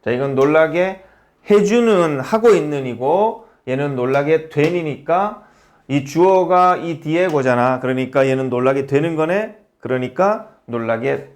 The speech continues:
된 하는 말을 써야 되니까 비피피 이렇게 쓴다.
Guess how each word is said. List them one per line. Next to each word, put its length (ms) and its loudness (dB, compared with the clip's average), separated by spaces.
된 460 2
하는 240 -2
말을 180 0
써야 160 -2
되니까 520 -4
비피피 1120 -4
이렇게 260 0
쓴다. 440 -14